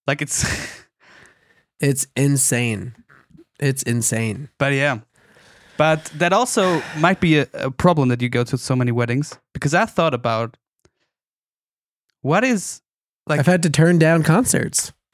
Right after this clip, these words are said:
Speaker 1: Exactly.
Speaker 2: Like, playing concerts. I've had to turn down two.
Speaker 1: Shit. Because I must say, like, now I checked, it's nearly a year since Simple Swimmer came out.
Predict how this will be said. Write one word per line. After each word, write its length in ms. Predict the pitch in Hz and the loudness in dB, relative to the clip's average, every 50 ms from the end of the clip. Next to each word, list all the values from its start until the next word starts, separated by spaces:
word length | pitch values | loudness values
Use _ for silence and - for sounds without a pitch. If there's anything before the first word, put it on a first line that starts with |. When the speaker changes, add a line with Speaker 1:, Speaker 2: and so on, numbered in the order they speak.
| _ _ - | _ _ -12
Speaker 1:
Exactly. 320 | 139 - - 185 180 160 | -8 -4 -2 -2 0 0
Speaker 2:
Like, 220 | 143 131 - 131 - - _ _ | 0 0 -2 -2 -6 -14 _ _
playing 260 | - 160 196 240 233 | -2 0 0 2 0
concerts. 480 | 135 - 127 120 113 - 175 - - - | 0 0 -2 -2 -4 -6 -6 -2 0 2
I've 60 | 123 | 2
had 120 | 151 160 143 | 2 2 2
to 40 | 135 | 0
turn 180 | - 156 156 147 | 0 0 2 2
down 180 | 147 135 131 | 2 2 2
two. 240 | - - 170 147 120 - _ _ _ _ _ _ _ _ _ _ _ _ - | 2 2 0 0 -2 -4 _ _ _ _ _ _ _ _ _ _ _ _ -14
Speaker 1:
Shit. 360 | - - - 160 135 117 - _ _ _ _ _ - _ _ - - _ - - | -8 -4 -2 -2 -2 -4 -8 _ _ _ _ _ -20 _ _ -20 -20 _ -8 -6
Because 300 | 156 - 175 170 160 - - | -2 0 0 0 0 -2 -4
I 100 | - 196 | -2 -2
must 160 | 233 220 - | 0 0 0
say, 200 | - 185 175 165 | 0 0 0 0
like, 320 | 139 143 147 147 143 - - - | 0 -2 -2 -4 -4 -8 -10 -6
now 260 | 143 151 170 180 - - | -4 -4 -2 -4 -6 -6
I 80 | - 143 | -10 -10
checked, 320 | - - - - - - | -6 -6 -8 -8 -8 -10
it's 380 | 147 135 - - - - - - _ _ _ _ - | -12 -14 -12 -16 -18 -18 -18 -20 _ _ _ _ -8
nearly 840 | 139 139 143 160 190 233 254 247 233 226 233 226 226 226 233 226 - _ _ | -6 -4 -2 -2 -2 -2 -2 -4 -4 -4 -4 -4 -4 -6 -8 -10 -14 _ _
a 60 | 143 | -4
year 220 | 139 143 170 202 208 | 0 0 0 0 0
since 300 | - - 165 151 143 - | 0 -2 -2 -2 -2 -2
Simple 240 | - - 185 175 160 | -4 -4 -4 -4 -6
Swimmer 300 | - - 160 170 180 175 | -4 -4 -2 -2 -2 -2
came 200 | - - 160 165 | -2 0 0 0
out. 240 | 160 165 185 190 - | 0 0 -2 -4 -8